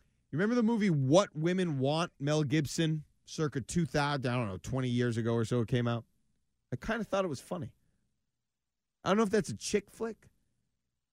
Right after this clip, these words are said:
He, he, like, got electrocuted or something, and then he could hear what women were thinking. I thought it was a funny concept. I thought it was funny.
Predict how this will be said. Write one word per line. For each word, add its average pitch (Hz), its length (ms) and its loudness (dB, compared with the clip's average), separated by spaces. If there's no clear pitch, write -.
He, 175 80 2
he, 165 240 2
like, 135 200 2
got 165 160 4
electrocuted 160 760 2
or 156 80 -2
something, 170 440 -2
and 139 100 -2
then 139 340 0
he 113 380 -6
could 127 160 0
hear 156 320 0
what 135 240 2
women 139 320 4
were 117 80 4
thinking. 143 420 0
I 147 100 0
thought 180 200 4
it 160 60 2
was 139 120 2
a 135 60 2
funny 147 320 -2
concept. 123 560 -2
I 127 80 2
thought 139 220 0
it 101 60 -10
was 95 100 -12
funny. 92 340 -8